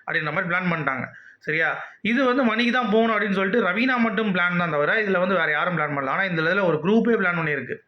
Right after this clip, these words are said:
ம்? அப்பதான் ரவீனா என்ன நினைச்சிட்டாங்க அப்படின்னா, ரவீனா மட்டுமே வந்து இவங்க கொடுக்கல மணிக்கு, கூல் சுரேஷும் கொடுக்குறாருன்ட்டு. But கூல் சுரேஷ் வந்து அங்க மொக்க பண்ணிட்டார்.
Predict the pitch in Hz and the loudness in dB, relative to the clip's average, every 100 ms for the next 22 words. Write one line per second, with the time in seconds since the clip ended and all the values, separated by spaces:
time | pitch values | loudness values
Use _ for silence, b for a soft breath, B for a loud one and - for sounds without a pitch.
0 | _ _ _ 170 185 247 - B B - | _ _ _ -2 0 0 -4 B B -6
1 | 151 160 240 220 208 156 180 254 277 - | -6 -4 -2 0 0 0 0 0 -2 -8
2 | - _ _ _ _ _ - 170 214 233 | -18 _ _ _ _ _ -8 -2 0 0
3 | 214 208 220 202 196 190 190 190 165 156 | 0 0 0 -2 -2 -2 -2 -2 -2 -2
4 | 165 220 240 B B B B _ _ - | 0 -2 -4 B B B B _ _ -20
5 | _ 165 220 233 214 202 254 262 233 233 | _ -4 0 0 -2 0 0 2 2 4
6 | 214 185 190 185 165 160 156 175 151 160 | 2 2 0 0 0 0 0 -2 -2 -2
7 | 202 294 240 233 220 208 190 185 175 160 | 0 0 2 0 0 0 0 0 0 -2
8 | 147 202 - 254 262 220 208 196 208 185 | -2 -2 -2 0 2 2 0 0 0 0
9 | 170 185 180 139 123 | 0 0 0 -2 -6